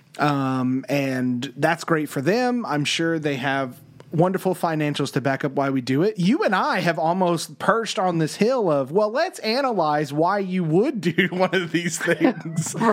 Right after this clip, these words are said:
Speaker 2: Right.
Speaker 1: That's almost like everything we do. Now, we kind of, we, we have a couple core things we don't really stray away from, but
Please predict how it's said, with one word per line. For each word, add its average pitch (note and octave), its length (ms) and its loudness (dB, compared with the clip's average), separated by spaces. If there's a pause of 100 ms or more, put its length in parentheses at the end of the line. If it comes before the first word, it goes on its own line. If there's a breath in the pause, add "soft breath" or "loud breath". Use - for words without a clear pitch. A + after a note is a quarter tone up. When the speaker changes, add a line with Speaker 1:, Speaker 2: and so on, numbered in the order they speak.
(100)
Speaker 2:
Right. G#3 360 0
Speaker 1:
That's G3 220 2
almost A#3+ 340 0
like G3 180 -2
everything G3+ 520 0
we F3+ 160 2
do. G#3+ 300 2
Now, E3+ 140 4
we G#3 120 2
kind A#3 240 0
of, F3+ 180 0
we, B3 200 0
we B3 160 2
have D4 120 0
a F3 60 2
couple E3 240 0
core D3 420 0
things E3+ 360 0
we E3 80 2
don't F3 100 0
really F#3 160 2
stray F#3+ 260 0
away F#3+ 200 0
from, A#3 260 -2
but E3 220 0